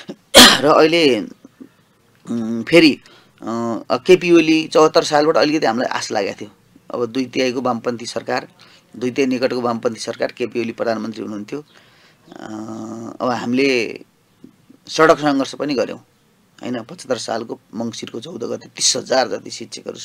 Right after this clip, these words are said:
हामीले सडकमा उतार्यौँ। त्यो बाध्य भएर सरकारले सम्झौता गर्यो। गिरिराजमणि पोखरेल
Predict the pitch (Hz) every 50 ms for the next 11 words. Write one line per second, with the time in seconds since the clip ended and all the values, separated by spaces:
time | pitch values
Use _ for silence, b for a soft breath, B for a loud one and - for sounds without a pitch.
0 | - - - - - - - - - - - - - - - - - - - -
1 | _ b b b b b b b b b b b - 127 117 123 135 135 131 175
2 | 160 151 156 160 156 131 - - _ _ _ _ - - 123 120 139 135 131 120
3 | - - 113 117 117 113 113 120 113 123 120 113 117 113 - _ _ - 117 120
4 | 123 117 113 117 117 117 113 120 113 - - 117 110 117 -